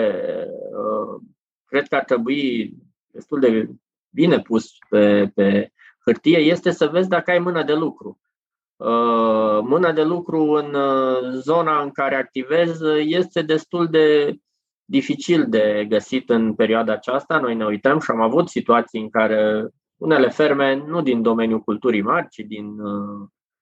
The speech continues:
legumicultură, au avut probleme pentru că nu au reușit să găsească mâna de lucru necesară.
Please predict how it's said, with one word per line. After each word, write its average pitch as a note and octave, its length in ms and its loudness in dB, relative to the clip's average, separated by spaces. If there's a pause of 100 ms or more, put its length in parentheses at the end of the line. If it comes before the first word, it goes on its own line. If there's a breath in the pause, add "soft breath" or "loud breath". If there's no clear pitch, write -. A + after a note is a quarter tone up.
(160)
legumicultură, B2 960 4
au F3+ 380 6
avut F#3+ 300 2
probleme F3+ 500 0
pentru A2+ 280 -8
că C3 120 2
nu C#3 100 2
au C3+ 120 6
reușit C3 420 0
să - 120 -2
găsească B2+ 500 -2
mâna C3 240 -2
de B2 100 0
lucru B2+ 240 -4
necesară. B2 560 -2